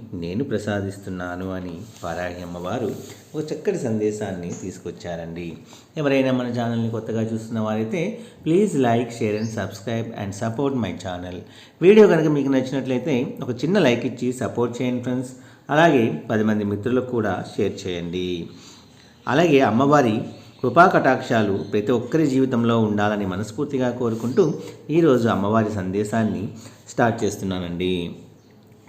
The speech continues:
"తల్లి, ఇది నేను రాసినది, దీన్ని ఎవరూ చెరపలేరు.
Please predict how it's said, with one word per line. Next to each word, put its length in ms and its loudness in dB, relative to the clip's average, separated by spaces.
"తల్లి, 560 4
ఇది 160 4
నేను 300 6
రాసినది, 600 4
దీన్ని 300 4
ఎవరూ 240 4
చెరపలేరు. 920 0